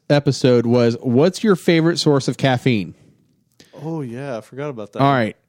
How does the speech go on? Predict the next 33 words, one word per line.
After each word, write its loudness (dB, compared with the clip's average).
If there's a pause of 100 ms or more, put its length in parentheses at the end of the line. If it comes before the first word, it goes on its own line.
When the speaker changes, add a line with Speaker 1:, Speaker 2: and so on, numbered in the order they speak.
(480)
Speaker 1:
Wow. 2
I 0
think, 0
uh, 4
Joe 2
must 0
have 0
left 0
this. 0
I -4
think -4
Joe 0
did 2
it, -2 (140)
the -2
show -2
notes -2
last -2
time. -2
Speaker 2:
Yeah, 0
he 0
did. -4 (120)
Speaker 1:
I 0
think 0
he 2
left 2
it 0 (140)
open 2
for, 2
uh, 2 (120)
Speaker 2:
<laughs> -8
Speaker 1:
people 2
to 2